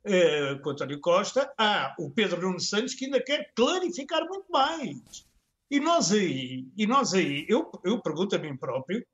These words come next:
quer dizer, se o que nós queremos é o exemplo de Espanha, porque Espanha não é só o, um P P altamente radicalizado à direita, é um P S e O E a fazer emulação com o Podemos, que é um partido de extrema-esquerda e que é um partido que, anti-europeu e que é um partido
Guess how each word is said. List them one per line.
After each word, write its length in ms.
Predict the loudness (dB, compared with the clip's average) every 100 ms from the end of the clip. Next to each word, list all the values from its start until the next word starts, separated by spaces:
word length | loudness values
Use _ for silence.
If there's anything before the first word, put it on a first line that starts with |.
| -20 -4
quer 80 | 0
dizer, 160 | 2
se 160 | 0 0
o 100 | -2
que 80 | 0
nós 240 | 2 2
queremos 400 | 0 0 0 0
é 60 | 2
o 100 | 4
exemplo 380 | 4 2 0
de 80 | -6
Espanha, 340 | 0 2 2 0
porque 160 | -4
Espanha 340 | -2 0 0 -2
não 140 | 0
é 80 | 0
só 380 | 0 2 0 -2 -16 _
o, 420 | -6 -4 -2 -2
um 180 | -2 -4
P 220 | 0 0 0
P 220 | 0 2
altamente 560 | 4 4 2 2 2 2
radicalizado 720 | 2 2 2 0 2 2 2
à 80 | 0
direita, 500 | 0 0 0 0 -4 -6 -2
é 60 | 2
um 160 | 2 2
P 240 | 2 4
S 260 | 4 2 2
e 60 |
O 180 | 2 4
E 320 | 2 0 -2 -8 _ -8
a 40 |
fazer 560 | 0 2 2 0 -2 -6 -14 -14 -14 -16 _ 2
emulação 960 | 4 4 4 2 2 0 0 0 -2 -2
com 100 | -4
o 80 |
Podemos, 720 | 2 4 4 0 -4 -6 -10 -12 _ _
que 60 | -8
é 40 |
um 80 | -2
partido 280 | -2 -2 -4
de 60 |
extrema-esquerda 720 | -2 -2 -2 -2 0 0 0
e 60 | 0
que 80 | 0
é 40 |
um 100 | 0
partido 360 | -2 -2 -4 -4
que, 100 | -4
anti-europeu 840 | -2 0 2 2 0 0 2 2
e 40 |
que 60 | 0
é 40 |
um 120 | -2
partido 360 | -2 -2 -2 -4